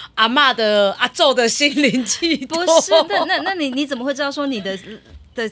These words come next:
Speaker 2: 的下一代会想要去照顾这样的生物？
Speaker 1: 对，所以我不要了。所以我后来莫名其妙又养了天天跟冰冰，而且我是先养天天。
Speaker 2: 他们是什么狗？
Speaker 1: 大型的贵宾，大贵宾。
Speaker 2: 哎，我好像知道哎。
Speaker 1: 对。
Speaker 2: 很大。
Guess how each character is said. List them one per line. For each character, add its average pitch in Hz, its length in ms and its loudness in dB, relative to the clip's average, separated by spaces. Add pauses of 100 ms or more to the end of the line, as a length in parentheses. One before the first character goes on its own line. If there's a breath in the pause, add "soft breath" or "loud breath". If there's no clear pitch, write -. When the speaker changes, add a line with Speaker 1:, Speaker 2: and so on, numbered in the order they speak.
(120)
Speaker 2:
的 220 120 -6
下 262 240 -4
一 208 80 -6
代 233 160 -4
会 247 120 -6
想 240 120 -10
要 - 80 -12
去 226 140 -12
照 220 240 -6
顾 214 180 -12
这 208 140 -10
样 190 80 -10
的 180 80 -10
生 175 320 -10
物？ 180 60 -12
Speaker 1:
对， 196 180 0
所 180 180 -4
以 196 40 2
我 180 80 2
不 160 120 -12
要 165 220 -4
了。 117 80 -14
所 226 160 -4
以 - 20 2
我 196 80 4
后 240 160 2
来 190 160 0
莫 226 200 -4
名 196 120 -4
其 196 160 -8
妙 208 160 -4
又 214 140 -2
养 180 180 -2
了 147 80 -10
天 165 220 -10
天 165 160 -8
跟 160 160 -12
冰 151 180 -14
冰， 143 240 -16 (640 soft breath)
而 262 100 0
且 269 100 -2
我 208 100 -2
是 254 80 -4
先 240 220 -2
养 180 120 -4
天 165 220 -12
天。 160 240 -12 (480 loud breath)
Speaker 2:
他 294 120 -6
们 262 80 -4
是 262 120 -8
什 175 160 -8
么 165 140 -14
狗？ - 220 -16 (540)
Speaker 1:
大 233 160 0
型 175 240 -8
的 175 80 -4
贵 185 220 -6
宾， 160 200 -12
大 185 160 -4
贵 175 160 -8
宾。 151 220 -16 (100)
Speaker 2:
哎， 381 120 -6 (180)
我 381 60 -6
好 330 120 -6
像 320 200 -6
知 285 160 -10
道 294 300 -6
哎。 190 440 -4
Speaker 1:
对。 185 320 -2
Speaker 2:
很 196 280 -6
大。 262 300 -6